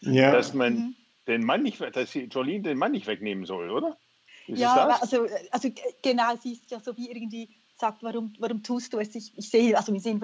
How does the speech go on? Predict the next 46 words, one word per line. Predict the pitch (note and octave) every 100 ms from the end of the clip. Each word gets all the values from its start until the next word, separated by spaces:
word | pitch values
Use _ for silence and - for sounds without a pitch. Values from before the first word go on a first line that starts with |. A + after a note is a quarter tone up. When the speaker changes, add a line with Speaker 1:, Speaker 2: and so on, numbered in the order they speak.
| G3+
Speaker 3:
ich | -
sehe | A3 G#3+
nicht | G#3+ -
so |
gut | A3 G#3+
aus | G3 A3 A3
wie | A3
du, | A3+
ich | G#3
bin | A3+ G#3
nicht | G#3 -
so | A3
toll | - G#3+ A3
wie | G#3+
du, | G#3+ G#3
niemand | A3 A#3 A#3
könnte | - G#3+ G#3+ A#3
dir | G#3+
widerstehen | G#3 G#3 - G#3+ G#3+ G#3+
und | G3 G3 - -
nimm | A3+ A#3+
dir | B3
doch | A#3 A3
sozusagen | A#3 - G#3+ A3
einen | G3+ G3+
anderen | F#3+ G#3+ G#3 G#3+
Mann, | G3 G3
nimm | G3 G#3
nicht | G#3 - G3
meinen", | E3+ F#3 F#3+ E3
oder | F3 G3+
so. | F#3+ - F#3+ G3
Speaker 2:
Ja, | A2 D#3
genau. | A3 G#3 G3 F2 -
Speaker 1:
Mhm. | A#2 B2 C3
Speaker 3:
Ein | C3+ B2+
Speaker 2:
Ja, | E3+ F#3
Speaker 3:
bisschen, | G3+
Speaker 2:
so. | F#3+
Speaker 3:
ja, | F#3+ _ -
ja, | G#3 G#3+
ja, | G3+ G#3 A3+ -
das | F#3+ G3
ist, | - -
äh, | F3+
Speaker 2:
Mhm. | F3+ D3